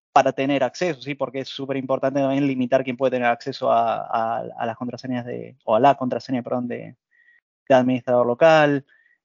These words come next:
Eh, bien, en fin, o sea, básicamente lo que hicimos fue trasladar lo que habíamos implementado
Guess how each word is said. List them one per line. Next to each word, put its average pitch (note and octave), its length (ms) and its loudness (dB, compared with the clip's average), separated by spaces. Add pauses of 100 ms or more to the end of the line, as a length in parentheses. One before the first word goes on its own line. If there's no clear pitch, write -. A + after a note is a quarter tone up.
(140)
Eh, B2 960 0
bien, B2+ 420 0
en D3 100 -2
fin, B2+ 220 -4
o - 140 -8
sea, C#3 460 2
básicamente G3 640 2
lo F3 100 -2
que D#3 80 -6
hicimos F#3+ 360 -2
fue C#3 340 -2 (480)
trasladar D#3+ 760 4
lo C3+ 200 -8
que C3+ 80 -4
habíamos D#3+ 400 -2
implementado C#3+ 760 0